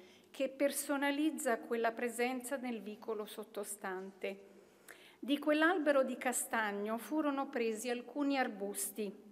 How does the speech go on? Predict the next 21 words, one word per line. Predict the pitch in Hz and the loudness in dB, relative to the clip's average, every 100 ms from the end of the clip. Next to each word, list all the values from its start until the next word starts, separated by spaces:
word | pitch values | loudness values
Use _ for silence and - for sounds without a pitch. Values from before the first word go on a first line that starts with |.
| - - - - _ - | -20 -20 -20 -20 _ -8
e | - | -2
sviluppate | 240 226 269 285 269 214 208 226 | 0 0 0 0 2 0 0 -2
un | 226 | -4
centinaio | - 240 240 254 262 285 285 | -4 -6 -4 -2 0 2 0
di | 240 | -2
piantine | - 254 240 - 220 202 208 214 | -2 0 0 -4 -6 -4 -4 -4
messe | 254 294 294 294 | -2 0 2 0
a | 285 | 0
terra | - 320 311 294 294 | 0 0 0 -2 -2
in | 262 | -6
altri | - 311 294 - 220 202 | 0 2 2 -2 -6 -4
luoghi. | 190 180 180 180 180 - - - - - - - - - | -2 0 -2 -6 -14 -16 -20 -20 -20 -20 -20 -20 -16 2
Uno | 349 370 | 6 8
di | 269 262 | 6 2
questi | 277 262 - 277 | 0 0 2 4
alberi | 269 285 254 277 | 4 4 0 0
è | 285 | 0
piantato | 269 240 240 220 220 | 0 0 0 -2 0
a | 233 | 2
Yad | 226 226 | 2 2
Vashem, | 226 240 - 214 202 196 | -2 -4 -6 -6 -6 -6